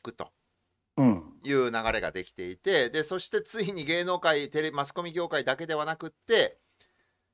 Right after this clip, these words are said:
Speaker 1: いや、天台宗まで来ましたよ、本間さ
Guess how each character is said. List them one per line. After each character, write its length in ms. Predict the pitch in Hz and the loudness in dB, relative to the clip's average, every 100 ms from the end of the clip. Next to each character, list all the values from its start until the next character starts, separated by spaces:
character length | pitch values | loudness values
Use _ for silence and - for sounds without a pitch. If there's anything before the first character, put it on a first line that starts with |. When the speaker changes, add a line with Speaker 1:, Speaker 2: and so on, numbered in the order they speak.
| _ _ _ _ _ | _ _ _ _ _
Speaker 1:
い 60 | - | -12
や、 60 | - - | -8 -8
天 300 | - 127 135 | -6 -4 0
台 200 | 131 120 | 2 4
宗 240 | - - 147 | 4 2 4
ま 120 | 139 | 2
で 80 | 139 | 0
来 100 | 147 | -2
ま 120 | 147 | -2
し 80 | - | 2
た 100 | 147 | 2
よ、 100 | 135 | 2
本 140 | 135 | 0
間 100 | 135 | -2
さ 320 | 135 135 - | 2 0 0